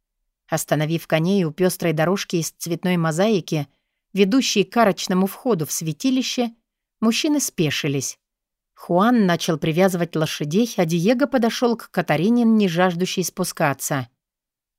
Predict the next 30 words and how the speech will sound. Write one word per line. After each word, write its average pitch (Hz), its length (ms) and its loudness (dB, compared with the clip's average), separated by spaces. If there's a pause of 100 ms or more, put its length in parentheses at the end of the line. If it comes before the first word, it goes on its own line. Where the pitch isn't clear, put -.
«Слезай!» — 165 680 2 (420)
велел 190 440 4
он, 254 160 4
протягивая 220 640 2
руки 220 240 -2
к 196 100 -2
девушке, 180 580 -2 (340)
и 254 80 -2
быстро 311 360 2
стащил 233 460 -2
её 185 160 2
с - 80 -4
седла. 151 560 -2 (560)
«Клянусь, 294 380 2
что - 180 -2
я 240 140 6
не 262 120 0
ведьма, 254 380 0
мессир!» — 277 580 0 (320)
запричитала 165 760 0
Катарина, 175 520 2
упираясь 180 480 2
ногами 190 520 2 (280)
и 190 100 4
не 185 120 6
желая 185 400 2
сама 269 380 0
идти 170 260 0
внутрь 170 320 0
святилища. 165 800 -2